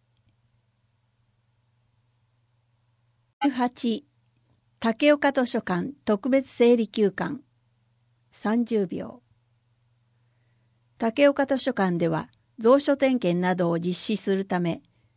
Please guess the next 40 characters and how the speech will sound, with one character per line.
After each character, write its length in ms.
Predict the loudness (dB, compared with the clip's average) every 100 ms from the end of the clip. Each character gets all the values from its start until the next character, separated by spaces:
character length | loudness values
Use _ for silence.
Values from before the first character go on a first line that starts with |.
| _ _
次 300 | -8 -2 2
の 140 | 2 0
期 160 | -6
間 260 | -4 -4 -4
休 260 | -2 -2 0
館 220 | 0 0
さ 180 | -2 -4
せ 140 | -4
て 140 | -2
い 80 | -2
た 160 | -2 -2
だ 100 | -2
き 140 | -4
ま 120 | -6
す。 220 | -6 -12 _ _ _ _ _ _ _ _ _ _ _ _ _ _
休 220 | -2 0
館 240 | 2 0 0
期 160 | -4
間、 320 | -2 -4 -4 -12 _ _ _ _ _ _ _ _ -2
六 280 | -2 0 0
月 240 | 0 2
四 180 | 0 0
日 280 | -2 -4 0
月 260 | -2 -2
曜 200 | 0 2
日 120 | 0 -4
か 140 | -6
ら 220 | -6 -8 -14 _ _ _ _
八 240 | 4 6 6
日 300 | 2 -2 -2 -4
金 260 | 0 2
曜 180 | 4 2
日 140 | 0
ま 140 | -2 -2
で。 220 | -6 -10 _ _ _ _ _ _ _ _ _ _ _ _ _ _ _ -2
問 260 | 2 4
い 60 | 4
合 80 | 2
わ 120 | 2
せ 320 | 0 -2 -2